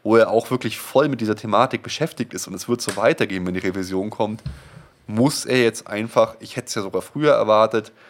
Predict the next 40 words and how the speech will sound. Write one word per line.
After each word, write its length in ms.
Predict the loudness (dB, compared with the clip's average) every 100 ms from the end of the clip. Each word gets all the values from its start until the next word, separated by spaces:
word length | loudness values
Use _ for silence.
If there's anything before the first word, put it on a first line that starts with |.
| -20 _ -10
zurücktreten 760 | -2 2 0 0 -4 -4 -4 -8
und 120 | -8
sich 160 | -10
voll 260 | -2 2 2
auf 120 | 0
diese 240 | -4 -8 2
Sache 320 | 2 4 2
auch 160 | 2 0
konzentrieren. 760 | -8 -6 -8 -8 -8 -8 -10 _ _ _ _ _ -14
Ich 140 | -2
meine, 160 | 0 2
der, 200 | -2 -4 -14 -16
das 200 | -12 -10
ist 140 | -6
wieder 140 | -4 0
genau 200 | 2 2
das 140 | 0
Thema, 100 | -8
was 120 | -10
ich 100 | -12
vorher 180 | -2 -2
schon 140 | 0 2
sagte. 420 | 4 2 -2 -6 -10 -14
Kann 240 | 0 0 2
jemand, 300 | 0 0 0
der 100 | 0
solche 280 | 0 -2
Probleme 360 | -8 -4 -2 -2
hat 100 | -2
oder 120 | 2
der 160 | 2 2
so 120 | 0
zockt, 440 | -2 0 -2 -4
sich 180 | -14 -10
überhaupt 420 | -4 0 -2 -2
komplett 340 | -6 -4 -4 -4
auf 100 | -2
seine 160 | 0
Arbeit 340 | 2 2 2 0
konzentrieren? 640 | -8 -10 -14 -16 -16 -18